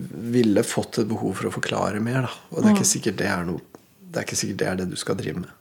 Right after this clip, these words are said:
Speaker 2: Mm. Så jeg må jobbe på å forklare mindre.
Speaker 1: <laughs> Heller det.
Speaker 2: Ja.
Speaker 1: Heller det. Så får folk heller bare tro, ikke sant?
Speaker 2: Ja.
Speaker 1: Og så
Speaker 2: Det kommer de til å gjøre uansett.
Speaker 1: Mm.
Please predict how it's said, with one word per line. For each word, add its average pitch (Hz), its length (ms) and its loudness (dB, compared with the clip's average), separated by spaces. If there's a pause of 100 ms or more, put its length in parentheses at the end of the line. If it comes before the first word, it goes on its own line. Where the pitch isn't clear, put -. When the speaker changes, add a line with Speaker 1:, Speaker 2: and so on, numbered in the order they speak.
(220)
Speaker 2:
Mm. 190 240 4 (560)
Så - 220 -6 (240)
jeg 202 120 4
må 196 120 8 (180)
jobbe 202 320 6
på 175 140 2
å 175 80 -2
forklare 175 380 2
mindre. 151 440 2 (360)
Speaker 1:
<laughs> - 360 2
Heller 123 300 4
det. 220 100 8 (100)
Speaker 2:
Ja. 185 340 8
Speaker 1:
Heller - 260 2
det. 95 160 -2 (400)
Så - 100 -6
får 135 120 -2
folk 117 180 4
heller 104 140 4
bare 92 160 2
tro, - 200 -2 (120)
ikke - 120 -4
sant? 92 340 -6 (120)
Speaker 2:
Ja. - 160 4 (160)
Speaker 1:
Og 143 80 -10
så - 160 -4 (680)
Speaker 2:
Det 220 180 4
kommer 180 220 2
de 170 80 0
til 175 160 -2
å 170 120 2
gjøre 156 120 0
uansett. - 500 -2
Speaker 1:
Mm. 107 280 0